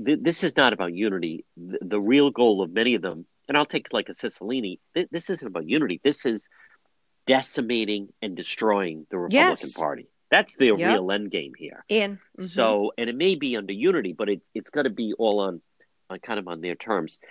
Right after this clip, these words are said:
Speaker 1: Touch on the fact, and again, folks, it's Donna Perry, the Sun Chronicle.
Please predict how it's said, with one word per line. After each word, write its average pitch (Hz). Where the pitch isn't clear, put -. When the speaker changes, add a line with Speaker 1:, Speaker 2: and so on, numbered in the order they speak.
Speaker 1:
Touch -
on 339
the 214
fact, 101
and 110
again, 104
folks, 92
it's 87
Donna 131
Perry, 107
the 82
Sun 85
Chronicle. 80